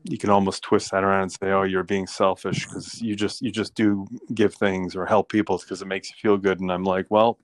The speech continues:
it does. And it makes me feel good to help somebody out, especially when they appreciate it." So gratitude is important. Be kind and,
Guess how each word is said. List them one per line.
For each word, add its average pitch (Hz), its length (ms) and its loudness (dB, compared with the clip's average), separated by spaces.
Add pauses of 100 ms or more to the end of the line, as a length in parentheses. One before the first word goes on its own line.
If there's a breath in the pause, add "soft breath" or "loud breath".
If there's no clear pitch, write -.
it 110 140 -4
does. 98 500 2
And 98 400 -8 (520)
it 101 140 -8
makes 98 320 -6
me 107 140 -2
feel 104 200 -6
good 95 220 -6
to 95 80 -10
help 95 220 -6
somebody 98 420 -6
out, 95 340 -4
especially 110 560 0
when 95 200 -6
they 101 160 0
appreciate 101 720 -6
it." 95 220 -14
So 90 360 -8 (640 soft breath)
gratitude 101 1040 0
is 107 360 -8
important. 90 720 0
Be 101 160 2
kind 98 600 0
and, 90 340 -6